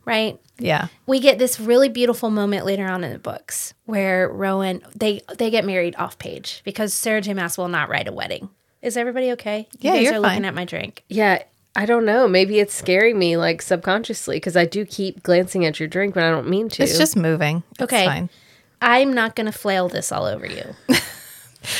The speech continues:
Speaker 2: Whoosh.
Speaker 1: But I could, I
Speaker 3: <laughs>
Speaker 1: understand.
Speaker 3: I'm more worried about the chair than my own, like,
Speaker 1: Oh, my,
Speaker 3: self.
Speaker 1: don't worry, my throne is good.
Speaker 3: <laughs>
Speaker 1: Um, so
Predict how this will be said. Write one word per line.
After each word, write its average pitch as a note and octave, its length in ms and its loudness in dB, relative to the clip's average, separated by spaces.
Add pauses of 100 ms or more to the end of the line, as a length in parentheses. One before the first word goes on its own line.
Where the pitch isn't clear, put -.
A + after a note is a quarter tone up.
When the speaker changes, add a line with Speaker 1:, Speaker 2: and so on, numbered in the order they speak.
(160)
Speaker 2:
Whoosh. - 640 -4
Speaker 1:
But B3 140 10
I - 140 10
could, A#3+ 240 6 (160)
I G#3+ 240 2
Speaker 3:
<laughs> - 40 -16
Speaker 1:
understand. B3 340 6
Speaker 3:
I'm C4+ 60 6
more C4 220 12
worried A#3 300 10
about A3 220 8
the F#3+ 80 6
chair G3 440 4
than F#3 200 4
my E3+ 200 2
own, F3 360 4
like, E3+ 220 2
Speaker 1:
Oh, B3+ 360 4
my, - 60 -14
Speaker 3:
self. F#3 720 4
Speaker 1:
don't C4 340 2
worry, A3+ 260 6
my G#3 180 2
throne A3 340 0
is - 180 -2
good. G#3+ 960 2 (160)
Speaker 3:
<laughs> - 200 -18
Speaker 1:
Um, A#3+ 380 6 (380)
so B3 480 6